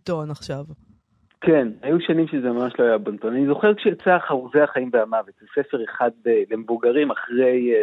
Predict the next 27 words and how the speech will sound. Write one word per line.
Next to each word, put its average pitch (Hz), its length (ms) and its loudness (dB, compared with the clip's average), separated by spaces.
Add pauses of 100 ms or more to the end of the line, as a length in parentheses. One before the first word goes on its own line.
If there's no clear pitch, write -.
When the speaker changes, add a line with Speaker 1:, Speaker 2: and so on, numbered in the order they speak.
Speaker 2:
סיפור 120 260 -2
על 110 80 2
אהבה 107 200 0
וחושך, - 460 -4 (460)
זה 123 60 -6
ספר 226 280 4
שהיה 196 200 4
נדמה 180 380 4
מאוד, 156 380 2
אה, 151 140 6
חלש, 120 680 0
כלומר, 110 220 -4
הוא 110 160 -2
נכתב 139 340 -2
מתוך 135 300 -6
אנרגיה 127 500 -2
נמוכה, 104 640 -8
וזה 104 180 -6 (120)
טבעי 123 340 0
אחרי 110 220 -2
ספר 120 220 -2
מונומנטלי 107 720 -4
שיופיע 107 460 -2
ספר - 260 -12
כזה. 110 200 -8 (520)
אז, 131 220 0
אה, 143 60 6